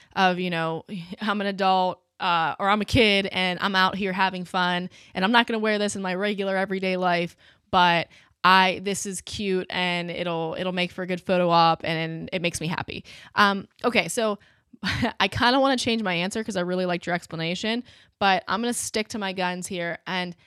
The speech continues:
I'm gonna go with the unpopular opinion probably of the Loungefly backpacks. Um,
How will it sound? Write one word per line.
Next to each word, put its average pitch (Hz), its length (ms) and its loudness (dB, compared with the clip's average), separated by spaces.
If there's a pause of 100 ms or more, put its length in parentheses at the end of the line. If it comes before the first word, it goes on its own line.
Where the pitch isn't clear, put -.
(460)
I'm 208 160 -8
gonna 330 120 -4
go 311 120 -2
with 285 140 -2
the 202 200 -4
unpopular 220 580 -2
opinion 196 360 -6
probably 190 480 -4
of 185 220 -10
the 190 100 -8
Loungefly 175 600 0
backpacks. - 560 -6 (320)
Um, 180 320 2